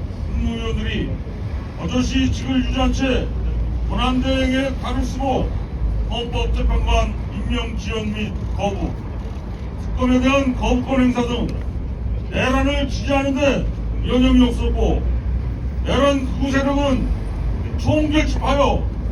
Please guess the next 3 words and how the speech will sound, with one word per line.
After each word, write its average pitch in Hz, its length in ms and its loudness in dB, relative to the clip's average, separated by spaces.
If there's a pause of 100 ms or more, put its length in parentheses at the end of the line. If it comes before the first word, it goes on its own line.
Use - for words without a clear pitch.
(160)
법원을 254 440 4
습격하고 233 680 -2 (520)
헌법재판소를 262 1200 2